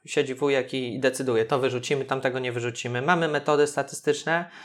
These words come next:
do tego, żeby decydować, czy coś outlayerem jest, czy nie jest. Y,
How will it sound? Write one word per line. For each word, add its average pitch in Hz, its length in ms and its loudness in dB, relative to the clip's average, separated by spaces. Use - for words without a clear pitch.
do 147 100 2
tego, 147 280 2
żeby 156 480 2
decydować, 165 540 4
czy 131 140 -2
coś 139 220 0
outlayerem 127 560 2
jest, 143 460 -2
czy 220 120 -6
nie 170 140 2
jest. 120 300 -2
Y, 139 280 -2